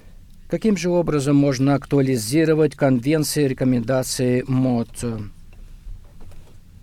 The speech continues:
Это вопрос, которым организация занимается с самого начала. Основной метод — это пересмотр,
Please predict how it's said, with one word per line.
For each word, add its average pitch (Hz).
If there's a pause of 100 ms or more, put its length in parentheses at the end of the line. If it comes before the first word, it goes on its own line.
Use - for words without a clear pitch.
(480)
Это 175
вопрос, 175
которым 147
организация 139
занимается 131
с 120
самого 127
начала. 123
Основной 196
метод — 190
это 147
пересмотр, 127